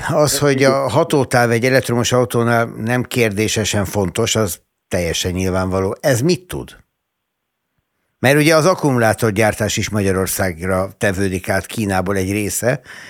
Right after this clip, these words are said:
ide az Európába szánt autókérba biztosan. E, így aztán persze azt is mi gyártjuk annyira, mint a B Y D-t, tehát milyenek az aksik benne?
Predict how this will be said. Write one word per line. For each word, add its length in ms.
ide 220
az 160
Európába 520
szánt 280
autókérba 880
biztosan. 720
E, 340
így 220
aztán 540
persze 420
azt 240
is 160
mi 120
gyártjuk 400
annyira, 380
mint 320
a 140
B 100
Y 260
D-t, 400
tehát 420
milyenek 400
az 100
aksik 340
benne? 360